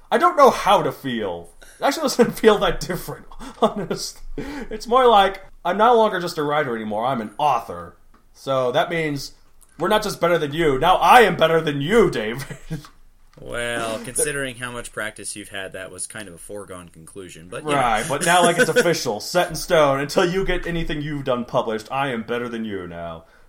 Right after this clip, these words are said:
Speaker 1: There's, I am A tier, you are B tier,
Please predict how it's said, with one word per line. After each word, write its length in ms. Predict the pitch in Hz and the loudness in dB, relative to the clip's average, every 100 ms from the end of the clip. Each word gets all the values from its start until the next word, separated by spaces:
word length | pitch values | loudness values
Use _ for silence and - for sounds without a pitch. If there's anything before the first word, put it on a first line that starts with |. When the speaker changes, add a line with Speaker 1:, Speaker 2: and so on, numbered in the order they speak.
| - | -16
Speaker 1:
There's, 220 | 104 101 95 _ _ | -10 -10 -12 _ _
I 160 | 156 208 | 4 6
am 120 | 226 214 | 6 2
A 160 | 175 | -2
tier, 440 | - 165 156 156 151 | -2 -2 2 2 2
you 260 | 135 165 | 0 2
are 160 | 160 - | 2 2
B 200 | 143 139 | -2 -2
tier, 640 | 131 131 120 120 117 - | -2 -4 0 0 0 -4